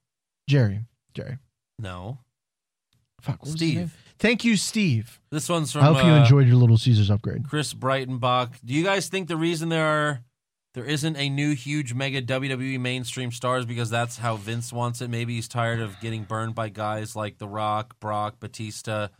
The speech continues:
Speaker 2: et cetera, and maybe nowadays the brand W W E is actually the star." Thoughts? So this is what Ryback said when he,
Speaker 1: It's an interesting
Speaker 2: when he
Speaker 1: question.
Speaker 2: left. He said that, uh, <clears throat> Triple H told him that
Speaker 1: All
Speaker 2: W W E
Speaker 1: comes
Speaker 2: doesn't
Speaker 1: back to
Speaker 2: wanna
Speaker 1: Ryback.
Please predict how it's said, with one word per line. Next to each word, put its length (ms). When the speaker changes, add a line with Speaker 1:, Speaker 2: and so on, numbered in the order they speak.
Speaker 2:
et 120
cetera, 380
and 100
maybe 280
nowadays 800
the 80
brand 500
W 260
W 180
E 40
is 160
actually 420
the 120
star." 420
Thoughts? 480
So 500
this 260
is 100
what 180
Ryback 480
said 280
when 160
he, 300
Speaker 1:
It's 100
an 100
interesting 240
Speaker 2:
when 100
he 160
Speaker 1:
question. 120
Speaker 2:
left. 380
He 140
said 320
that, 240
uh, 360
<clears throat> 300
Triple 320
H 180
told 220
him 80
that 200
Speaker 1:
All 80
Speaker 2:
W 100
W 100
E 40
Speaker 1:
comes 120
Speaker 2:
doesn't 80
Speaker 1:
back 160
to 40
Speaker 2:
wanna 220
Speaker 1:
Ryback. 260